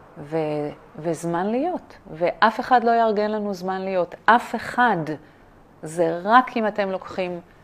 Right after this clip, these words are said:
חזקה על החיים שלכם. כי הסביבה לא תומכת.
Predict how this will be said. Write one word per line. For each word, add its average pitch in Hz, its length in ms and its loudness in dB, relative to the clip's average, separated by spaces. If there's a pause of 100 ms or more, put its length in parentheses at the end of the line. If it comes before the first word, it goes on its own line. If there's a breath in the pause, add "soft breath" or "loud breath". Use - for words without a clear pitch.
(320 soft breath)
חזקה - 480 -6
על 160 80 -4
החיים 160 380 -10
שלכם. 135 480 -12 (340 loud breath)
כי - 160 0
הסביבה 190 520 4
לא 208 140 6
תומכת. 190 560 -4